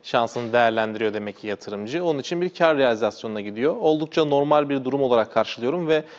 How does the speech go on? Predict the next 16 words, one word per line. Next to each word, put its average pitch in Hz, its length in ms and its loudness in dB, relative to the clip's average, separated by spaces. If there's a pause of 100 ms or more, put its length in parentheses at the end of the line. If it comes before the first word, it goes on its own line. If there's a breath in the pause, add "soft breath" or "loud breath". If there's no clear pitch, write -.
(160 loud breath)
yani 117 160 2
son 139 380 -2 (120)
pazartesi 135 540 0
günkü 135 300 -8
yükselişi 135 580 0 (160)
alırsak 180 600 0 (340 loud breath)
burada 131 140 2
son 143 200 0
iki 135 220 -2
yılın 135 340 6 (340 loud breath)
en 156 200 4
yüksek 135 400 0
getirisinin 120 520 -4
olduğu 120 340 0
günden 127 380 2
bahsediyoruz. 107 720 -4